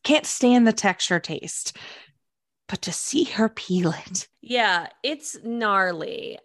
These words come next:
Speaker 2: This isn't their fir-, okay, so this isn't their first, like, kinda half-baked episode because they have done, they did a Japan week in season eleven that kind of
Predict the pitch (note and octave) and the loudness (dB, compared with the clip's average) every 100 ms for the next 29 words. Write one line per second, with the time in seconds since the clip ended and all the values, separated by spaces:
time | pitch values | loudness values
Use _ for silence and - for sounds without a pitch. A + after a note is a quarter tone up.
0 | - F#3+ C#4 F#4+ F#4 E4 C#4 B3+ - A#3 | -16 -8 -6 -4 -4 0 0 0 -2 0
1 | A3+ F#3+ A3 B3+ D#4 D4+ B3 A3 - F3+ | -2 -4 -4 -4 -4 -4 -4 -4 -4 -4
2 | F#3+ - F3 E3 - F3 E3+ D#3+ E3 - | -4 -6 -6 -6 -8 -8 -4 -6 -6 -6
3 | E3 - - F3 F3 F3+ F3 F3 - E3 | -6 -6 -10 -10 -8 -6 -6 -10 -12 -8
4 | F#3 F3 D#3 F3+ E3+ F#3 F3 E3+ E3+ E3+ | -6 -6 -6 -10 -8 -4 -4 -4 -8 -12
5 | _ - _ A3 G#3+ A3+ G#3+ A3+ A#3 G#3 | _ -20 _ 0 0 -2 -4 -4 -2 -2
6 | F#3 F#3+ F#3+ G3 F#3+ F3+ G3 F#3 F3 E3+ | -2 -2 -2 -2 -6 -4 -6 -4 -4 0
7 | G#3 A3 G#3+ G#3 G3+ G3+ G#3 - - _ | 0 2 0 0 0 -2 -6 -12 -20 _
8 | G3 G3 - - G#3+ G#3 G3+ G3 | -2 -2 -4 -8 -4 0 -2 -4